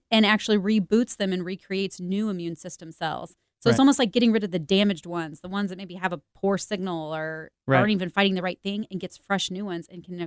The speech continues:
Speaker 1: reset your immune system.
Speaker 2: Yeah. So it, the, the process is, uh, autophagy is what, actually what it's called. And so it's
Speaker 1: Mm-hmm.
Speaker 2: the breaking down of, uh, basically, um, parts of your cell that aren't working. So instead of, like, getting rid of the whole cell, what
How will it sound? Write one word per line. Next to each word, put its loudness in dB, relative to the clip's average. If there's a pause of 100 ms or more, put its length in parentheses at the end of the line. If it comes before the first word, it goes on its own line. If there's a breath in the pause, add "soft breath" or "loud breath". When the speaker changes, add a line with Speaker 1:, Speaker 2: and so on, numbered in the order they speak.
(140)
Speaker 1:
reset -4
your -2
immune -2
system. -14 (180)
Speaker 2:
Yeah. 4 (440 soft breath)
So 8
it, 6
the, 8
the 0
process 4
is, -2
uh, -12
autophagy 2
is -2
what, -4
actually -4
what -2
it's -10
called. 2
And -2
so 2
it's 0
Speaker 1:
Mm-hmm. -16
Speaker 2:
the -14
breaking 4
down 4
of, 0 (640)
uh, -2
basically, 4 (340)
um, -8
parts 4
of 6
your 4
cell 4
that 2
aren't -4
working. -2
So -6
instead 4
of, 0 (300)
like, 0
getting 6
rid 6
of 4
the 0
whole -2
cell, 4 (200)
what 0